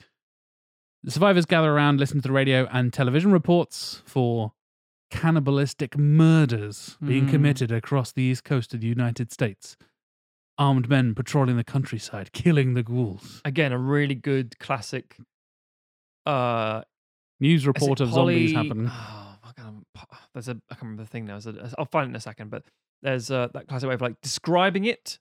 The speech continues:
Speaker 1: Mm.
Speaker 3: over radio broadcasts and sound logs or whatever it happens
Speaker 1: Yeah.
Speaker 3: to be, but never seeing it 'cause you can't afford to do it. Is it Pontypool, the name of the film I'm thinking of?
Speaker 1: Mm. Oh, the, the, like,
Speaker 3: It is
Speaker 1: pioneered that.
Speaker 3: Pontypool, yeah.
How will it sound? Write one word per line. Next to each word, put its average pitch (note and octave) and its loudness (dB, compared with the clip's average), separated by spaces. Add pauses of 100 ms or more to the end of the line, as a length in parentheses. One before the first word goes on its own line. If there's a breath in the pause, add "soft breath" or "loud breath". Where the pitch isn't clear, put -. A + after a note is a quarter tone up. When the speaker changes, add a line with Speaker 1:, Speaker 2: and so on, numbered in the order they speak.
(240)
Speaker 1:
Mm. D#3 2
Speaker 3:
over B2+ 0
radio D#3+ 2
broadcasts D3+ -4
and B2+ -10
sound D3 -4
logs C#3 -2
or C3+ -6
whatever C3+ -6
it C3 -8
happens A#2 -4
Speaker 1:
Yeah. C3+ -6
Speaker 3:
to - -8
be, - -20 (180)
but D3 -8
never C#3 0
seeing D#3+ -2
it D#3 -4
'cause C3+ -12
you C3 -8
can't C3 -6
afford C3 -6
to - -20
do C#3+ -2
it. C3 -6 (220)
Is - -20
it - -20
Pontypool, G3+ -8
the G3+ -8
name G3 -8
of G3 -10
the G3 -12
film G3+ -10
I'm G3+ -10
thinking G3 -12
of? G3 -10
Speaker 1:
Mm. A#2+ -4
Oh, C3+ -2
the, B2+ 2
the, A#2+ -4
like, A#2+ -2
Speaker 3:
It - -20
is - -10
Speaker 1:
pioneered B2+ 0
that. G#2+ -6
Speaker 3:
Pontypool, G#2+ -8 (280)
yeah. A2 -6